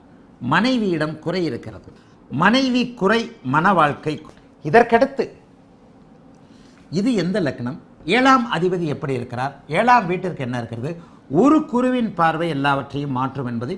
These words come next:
புரிந்து கொள்ள வேண்டும். இது கெட்ட பார்வை இல்லை, இது பாபத்துவம்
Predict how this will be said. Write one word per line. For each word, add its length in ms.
புரிந்து 240
கொள்ள 240
வேண்டும். 260
இது 180
கெட்ட 180
பார்வை 340
இல்லை, 160
இது 100
பாபத்துவம் 560